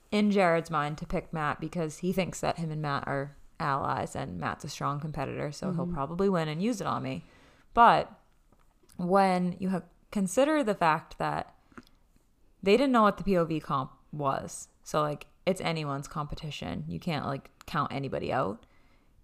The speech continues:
Speaker 1: And if Cirie played and happened to win and used the veto on him, they both would have been safe. But if he picks Matt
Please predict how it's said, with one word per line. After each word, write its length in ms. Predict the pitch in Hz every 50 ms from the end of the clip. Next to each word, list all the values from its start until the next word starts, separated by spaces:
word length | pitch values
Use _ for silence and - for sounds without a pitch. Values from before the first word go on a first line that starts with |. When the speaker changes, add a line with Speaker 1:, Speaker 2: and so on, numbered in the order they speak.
| _
Speaker 1:
And 540 | - 180 170 170 165 160 160 156 156 - - - _ _ _ _ _
if 280 | 185 185 185 185 - -
Cirie 640 | - - 196 180 165 165 208 247 285 285 247 226
played 640 | 208 - - - 156 151 147 143 143 160 165 - 175 - _ _ _ _ _ _ _ _ _ _ _ _ _ _ _
and 160 | - 160 160
happened 380 | 165 165 147 143 - 160 156 151
to 100 | 160 160 143
win 440 | 147 143 127 127 120 - 175 165 - - - _ _ _ _ _ _ _ _ _ -
and 220 | 185 180 175 165
used 340 | 160 165 165 170 170 170 -
the 80 | 160
veto 300 | 156 156 151 147 151 147
on 240 | 143 - 143 143 143
him, 540 | 147 160 208 226 208 151 147 151 175 170 165 - - - _ _ _ _ _
they 100 | 175 185 180
both 240 | 165 160 135 - -
would 80 | - -
have 120 | - -
been 120 | - - 170
safe. 320 | - - - - 151 - - - - _ _ _ - - _ _ _ _ _ -
But 140 | - 175 175
if 100 | 185 180
he 160 | - 220 220
picks 360 | 220 - 202 175 - - -
Matt 460 | 180 180 202 226 220 185 160 156 147